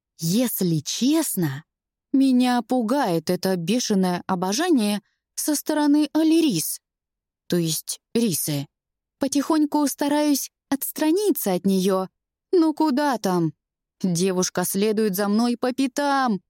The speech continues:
продолжая петь оды моим изобретениям. В поисках поддержки и спасения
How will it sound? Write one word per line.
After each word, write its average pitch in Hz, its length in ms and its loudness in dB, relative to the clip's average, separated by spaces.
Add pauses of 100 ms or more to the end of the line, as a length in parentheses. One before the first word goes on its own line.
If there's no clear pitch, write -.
(240)
продолжая 190 880 0
петь 240 320 -2
оды 226 460 0
моим 190 480 0
изобретениям. 160 920 0 (460)
В - 180 -18
поисках 262 640 -2
поддержки 240 880 -2
и 233 100 0
спасения 240 880 0